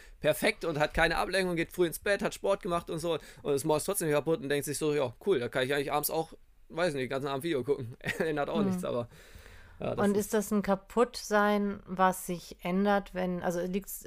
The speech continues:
Speaker 2: bist du kaputt, wenn du aufwachst und sozusagen nicht von dem einen Zustand in den anderen gut kannst? Oder bist du wirklich erschöpft? Also, äh, bebringt dich irgendwas dann in so ein,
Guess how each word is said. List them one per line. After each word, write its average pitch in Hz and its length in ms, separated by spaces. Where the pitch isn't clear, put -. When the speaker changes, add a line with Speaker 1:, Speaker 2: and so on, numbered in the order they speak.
Speaker 2:
bist 185 180
du 196 60
kaputt, 190 320
wenn 175 80
du 175 140
aufwachst 208 500
und 185 120
sozusagen 170 800
nicht 180 300
von 165 200
dem 160 240
einen 190 400
Zustand 196 520
in 170 100
den 160 120
anderen 214 380
gut 240 160
kannst? - 460
Oder 196 180
bist 190 200
du 165 200
wirklich 185 360
erschöpft? - 560
Also, 170 200
äh, - 180
bebringt 214 420
dich 202 120
irgendwas 196 400
dann 190 220
in 175 180
so 170 100
ein, 170 220